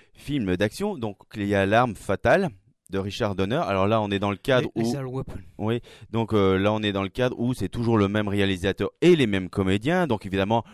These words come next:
Speaker 1: le premier, c'est La Rencontre en mille neuf cent quatre-vingt-sept de Mel Gibson, dont Martin Riggs et de Danny Glover, Roger Makoto, euh, donc ils se rencontrent. Évidemment, on l'a, on est dans le cadre évidemment du spécial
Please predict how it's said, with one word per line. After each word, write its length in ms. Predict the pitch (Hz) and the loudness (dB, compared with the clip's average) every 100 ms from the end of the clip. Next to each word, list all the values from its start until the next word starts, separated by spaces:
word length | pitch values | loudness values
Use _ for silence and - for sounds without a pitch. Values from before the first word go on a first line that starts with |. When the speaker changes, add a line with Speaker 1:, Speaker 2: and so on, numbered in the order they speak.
| - | 2
Speaker 1:
le 180 | 113 120 | 4 4
premier, 460 | - 120 127 120 | 2 -2 0 0
c'est 220 | - 123 | 0 0
La 100 | 113 | 2
Rencontre 420 | 98 98 131 139 87 | 0 -2 -4 -6 -4
en 80 | |
mille 140 | 92 98 | -4 -4
neuf 100 | 95 | -4
cent 100 | 92 | -6
quatre-vingt-sept 520 | 95 92 92 113 101 | -6 -6 -4 -2 -2
de 100 | 90 | -2
Mel 220 | 95 95 | -2 -4
Gibson, 460 | 95 104 - 135 143 - - - | -6 -8 0 0 0 -6 -12 -4
dont 120 | 98 | 0
Martin 420 | 98 95 113 104 | 0 0 -4 -4
Riggs 380 | 95 139 117 87 - - 117 | 0 0 -2 -8 -16 -12 -6
et 80 | |
de 80 | 104 | -2
Danny 240 | 110 110 98 | 0 0 0
Glover, 380 | 107 117 131 | 2 4 4
Roger 400 | 123 95 101 113 | 4 4 2 0
Makoto, 560 | 104 101 - 80 147 160 - - - | 0 -2 -4 -4 -2 -2 -6 -20 -6
euh, 180 | 98 101 | -2 0
donc 240 | 95 95 - | -2 -8 -10
ils 40 | |
se 80 | - | -8
rencontrent. 400 | 98 - 147 - | -8 -4 -6 -4
Évidemment, 400 | 85 95 117 113 | -6 -2 -2 0
on 40 | |
l'a, 200 | 101 104 - | 2 0 0
on 200 | 107 104 | -2 -2
est 60 | |
dans 120 | 101 98 | 0 -2
le 60 | |
cadre 240 | - 120 104 | 0 -2 -2
évidemment 400 | 101 104 110 101 | -2 -2 -2 -2
du 180 | 98 | -2
spécial 680 | 98 - 113 107 110 107 | -4 -4 -6 -2 -2 0